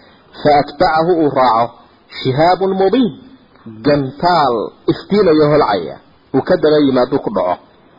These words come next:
Marka aayaddu waxay ka soo reebtay shayaadiintu inaanay xagga kore, caalamka kore waxba ka soo dhagaysan karin. Laakiin way dhici kartaa inay wax soo yaro dhuftaan, oo dabeetana Ilaahay sidaa uu ku soo galo sawaariikhdiisa.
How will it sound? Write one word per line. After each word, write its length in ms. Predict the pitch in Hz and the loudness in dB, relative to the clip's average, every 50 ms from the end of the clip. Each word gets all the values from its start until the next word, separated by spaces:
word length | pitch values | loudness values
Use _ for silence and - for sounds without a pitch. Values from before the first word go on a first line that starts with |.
| _ _ - | _ _ -20
Marka 260 | - - 123 160 - 180 | -12 -6 -4 -2 0 2
aayaddu 280 | 170 180 196 190 190 202 | 2 2 0 0 0 0
waxay 220 | 208 180 185 185 | 0 0 0 0
ka 100 | - 208 | -2 -2
soo 160 | 190 - 196 190 | -2 0 0 0
reebtay 340 | 180 160 151 - - 160 | 0 0 -2 -2 -4 -4
shayaadiintu 600 | 151 - 160 156 156 156 - - - 202 196 - 180 | -2 0 0 2 2 0 0 0 0 0 0 0 0
inaanay 300 | 185 190 185 185 190 180 | 2 2 2 2 0 0
xagga 260 | - 185 175 165 147 | -2 -4 -2 -2 -4
kore, 240 | 135 - 151 156 170 | -2 -2 0 0 2
caalamka 440 | 160 143 147 165 170 165 143 - - | 2 2 0 0 0 0 -2 -4 -8
kore 180 | - - 151 165 | -4 -2 0 0
waxba 200 | 156 160 170 175 | 0 -2 -4 -6
ka 120 | - 175 | -6 -6
soo 160 | - 170 160 | -4 -2 -2
dhagaysan 420 | 147 131 123 123 120 - - 143 135 | -2 -2 -2 -4 -4 -2 -2 -2 -2
karin. 260 | - 110 87 85 80 - _ _ _ _ _ _ | -4 -6 -8 -8 -10 -14 _ _ _ _ _ _
Laakiin 420 | - - - 131 131 - - 190 196 | -20 -8 -4 -4 -2 0 2 2 4
way 120 | 196 196 196 | 4 4 2
dhici 200 | 208 196 170 165 | 2 0 -2 -2
kartaa 340 | - 151 131 139 - 151 160 | -4 -4 -6 -2 0 0 0
inay 140 | 170 160 151 | 2 2 0
wax 120 | 135 - | -2 -2
soo 160 | - - 151 156 | -2 -2 0 2
yaro 200 | 156 151 151 147 | 2 2 0 -2
dhuftaan, 420 | 139 - - - 147 139 127 101 - - - _ _ _ _ _ _ _ _ _ _ _ - | -4 -6 -6 -2 -2 -2 -2 -2 -6 -14 -20 _ _ _ _ _ _ _ _ _ _ _ -4
oo 80 | 135 | -4
dabeetana 460 | 135 139 151 147 143 - - 156 170 170 | 0 2 2 2 2 2 0 0 2 2
Ilaahay 320 | 156 151 147 151 151 151 | 2 2 2 2 0 -2
sidaa 260 | 147 - - 160 147 | -2 -2 0 2 2
uu 60 | 135 | 2
ku 140 | 131 - 151 | 0 -2 -6
soo 280 | - - 143 139 139 135 - - - - - - - _ _ _ - | -4 -2 0 2 2 2 0 -2 -6 -14 -20 -20 -20 _ _ _ -10
galo 200 | - 123 127 139 139 | -4 0 0 0 0
sawaariikhdiisa. 680 | - - 117 113 113 120 131 - - 117 101 - - | 0 0 0 2 2 0 0 -2 -6 -8 -10 -10 -12